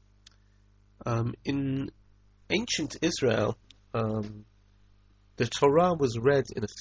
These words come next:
three-year cycle. We follow the Minhag Bavel, the Minhag of, uh, Babylonia,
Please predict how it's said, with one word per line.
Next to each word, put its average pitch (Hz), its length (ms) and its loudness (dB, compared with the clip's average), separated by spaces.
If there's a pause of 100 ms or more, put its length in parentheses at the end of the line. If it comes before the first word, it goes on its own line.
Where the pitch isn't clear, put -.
three-year 120 380 0
cycle. 104 500 -2 (800)
We 190 140 4
follow 147 340 6
the 127 100 2
Minhag 127 360 0
Bavel, 107 440 4 (640)
the 110 60 -8
Minhag 120 400 2
of, 110 200 2
uh, 107 120 6
Babylonia, 120 840 6